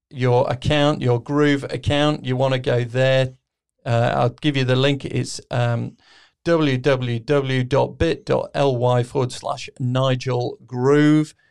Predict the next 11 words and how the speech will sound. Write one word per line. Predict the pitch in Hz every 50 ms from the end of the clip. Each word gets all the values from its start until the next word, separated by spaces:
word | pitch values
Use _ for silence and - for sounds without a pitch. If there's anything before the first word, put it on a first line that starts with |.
| _ _ _
N | 151 135 135 - -
I | 131 123 123
G | 127 - 135 127 123 - -
E | 135 123 120 123 - -
L | 123 123 123 123 127 - - - 131
G | 117 - 143 143 139 - -
R | - 127
O | 117 120 120 123 - - _ _
O | 139 139 131 120 117 117 120 113
V | 107 120 123 120 127
E. | 139 147 139 -